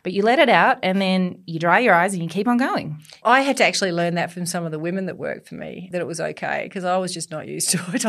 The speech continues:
Speaker 2: either, because I, I, it was just seen as such a, a weak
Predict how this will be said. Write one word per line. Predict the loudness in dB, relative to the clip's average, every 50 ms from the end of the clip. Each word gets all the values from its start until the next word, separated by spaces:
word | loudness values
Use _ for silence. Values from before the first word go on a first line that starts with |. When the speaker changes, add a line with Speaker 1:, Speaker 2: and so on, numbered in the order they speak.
| 2 4
Speaker 2:
either, | 4 4 6 4 2 2 2 0
because | -2 -2 0 0
I, | -2 -2 -4 -8 -16 -18 -18 -18 -8 -4
I, | -4 -4 0 0
it | 0 2
was | 2 0 0 2
just | 2 2 2 2 2
seen | 4 6 6 6
as | 4 2
such | 2 0 0 0 0
a, | 2 2 2 2 0 -2 -10 -20 -20 _ _ _ -14 -12 -4 -2
a | -2
weak | 0 4 4 4 4 4 2 -6 -12 -14 _